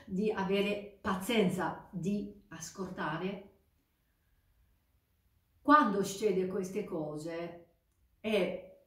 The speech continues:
bella cosa che possiamo trovare interiore la nostra anima, la luce che si apre, si accende. Non facciamo,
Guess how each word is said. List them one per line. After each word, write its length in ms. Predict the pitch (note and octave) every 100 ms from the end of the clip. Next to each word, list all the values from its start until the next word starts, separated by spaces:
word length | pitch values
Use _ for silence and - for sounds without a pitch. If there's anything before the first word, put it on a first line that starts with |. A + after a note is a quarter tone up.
| _
bella 1040 | - F#3+ F#3 F#3 F3 F3 F3+ F3 E3+ E3+ -
cosa 680 | - G3 E3 E3+ F#3 F#3+ F#3+
che 300 | G#3 G#3+ -
possiamo 380 | G#3 F#3 G3+ F#3
trovare 640 | G3 F#3+ F3+ E3+ E3+ - -
interiore 1300 | F#3 - A3 C4+ A#3+ - G3+ F3+ E3+ D#3 D#3 D3
la 260 | E3 D#3+ D#3+
nostra 680 | F#3 C4+ A3+ - E3+ D#3 D3
anima, 720 | D3+ D3 C3+ C#3+ D3+ D#3 - - _ _ _ -
la 280 | F3+ F3+
luce 760 | F3+ G3+ D#3+ - D#3+ D3+ - - - _ _
che 520 | - G3+ F3+ C#3+ - - - _
si 300 | - - G#3+
apre, 840 | F#3 D#3+ D#3 D#3 G3 G#3 G#3 - -
si 260 | - G3+
accende. 760 | F#3 - - C#3+ C#3 C3+ - - _ _ _ _ _ _ _ _ _ _ -
Non 420 | G#3+ A#3+ D4 C4+
facciamo, 920 | A#3 G#3+ A#3+ A#3+ A3 G3 E3+ - -